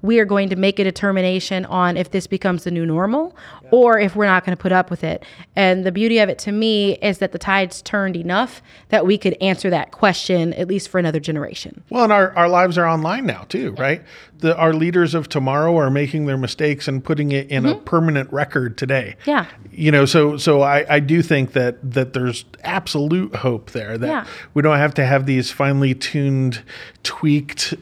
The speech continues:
Speaker 2: mirages of,
Speaker 1: Right,
Speaker 2: you know,
Speaker 1: but we can
Speaker 2: of
Speaker 1: get
Speaker 2: what we can
Speaker 1: people
Speaker 2: be.
Speaker 1: that have outstanding life experience
Speaker 2: Yes.
Speaker 1: and wonderful thought and vision, um, <laughs> and the opportunity to be able to make difference and make change and create, um,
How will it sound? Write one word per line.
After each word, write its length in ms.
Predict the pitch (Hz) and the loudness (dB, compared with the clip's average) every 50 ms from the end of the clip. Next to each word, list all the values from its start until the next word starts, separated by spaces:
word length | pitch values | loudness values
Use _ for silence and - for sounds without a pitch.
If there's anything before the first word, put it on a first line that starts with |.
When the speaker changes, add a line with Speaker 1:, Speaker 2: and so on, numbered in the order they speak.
| - _ - | -14 _ -6
Speaker 2:
mirages 840 | 147 135 131 127 127 131 131 131 139 139 131 139 135 123 117 117 | -2 0 2 4 4 4 4 4 2 2 2 2 2 2 0 0
of, 420 | 127 120 117 117 120 117 - - - - | -2 -2 -2 -2 -4 -8 -12 -12 -6 -4
Speaker 1:
Right, 100 | 392 - | -2 0
Speaker 2:
you 40 | 131 127 | 0 0
know, 60 | 120 | 0
Speaker 1:
but 60 | 123 | 0
we 100 | 127 277 | 0 0
can 120 | 135 131 | 0 0
Speaker 2:
of 60 | 262 240 | 0 0
Speaker 1:
get 100 | 277 262 | 0 0
Speaker 2:
what 80 | 254 - | 0 0
we 80 | - | -2
can 40 | 120 | -2
Speaker 1:
people 120 | 233 254 247 | 0 0 0
Speaker 2:
be. 40 | 254 | 0
Speaker 1:
that 40 | 247 | 2
have 200 | 247 254 247 233 - | 2 2 2 0 0
outstanding 680 | 233 240 240 - - 262 247 240 240 233 233 226 220 | -2 -4 -4 -4 -4 -4 -4 -2 -2 -4 -4 -4 -4
life 220 | 214 202 202 220 240 | -4 -2 -4 -4 -4
experience 720 | 254 - - - 247 240 247 269 330 381 403 427 - - - | -8 -10 -10 -6 -4 -4 -4 -4 -6 -8 -10 -12 -12 -6 -2
Speaker 2:
Yes. 280 | 139 127 117 - - - - | -2 -2 -2 -4 -8 -6 -2
Speaker 1:
and 420 | 240 240 233 233 233 233 233 185 | 0 2 2 2 0 0 -4 -6
wonderful 540 | 170 196 214 233 247 254 240 247 269 269 254 | -4 -2 -2 -2 -2 -2 -2 -2 -2 -4 -2
thought 360 | 262 254 226 233 262 311 - - | 0 2 4 4 4 2 2 0
and 200 | 233 214 202 175 | -4 -4 -4 -2
vision, 520 | 165 208 208 214 208 269 311 359 392 415 440 - _ - - - _ - | 0 0 0 0 0 0 -2 -2 -4 -6 -12 -16 _ -20 -20 -20 _ -2
um, 340 | 226 220 214 208 208 202 196 240 - | 0 2 4 4 4 4 2 0 0
<laughs> 80 | - - | 0 0
and 240 | 285 269 254 240 - | 0 2 0 -2 -4
the 220 | 240 240 240 233 240 | -6 -4 0 2 2
opportunity 580 | 240 233 - 247 247 - 247 247 247 240 233 | 2 2 0 -2 -2 -2 -2 -2 -2 -2 -2
to 100 | 208 226 | -2 -4
be 180 | 208 214 202 208 | -4 -2 -2 -2
able 200 | 208 202 196 190 | -2 -2 -4 -6
to 100 | - 208 | -6 -4
make 220 | 202 196 190 190 | -4 -4 -4 -4
difference 340 | - 190 - - 185 180 - | -6 -6 -4 -6 -6 -6 -6
and 80 | 185 185 | -8 -8
make 120 | 180 180 | -8 -10
change 420 | - - 190 190 185 175 175 165 - - - - - - - - | -10 -10 -8 -6 -6 -6 -8 -10 -12 -18 -20 -20 -20 -18 -6 -2
and 200 | 196 202 196 - | -2 -2 -2 0
create, 600 | - 220 208 202 196 196 196 196 156 - - - | 0 2 2 4 4 4 4 2 0 -2 -4 -4
um, 340 | 196 185 175 175 175 175 | -2 -2 -2 -2 -4 -6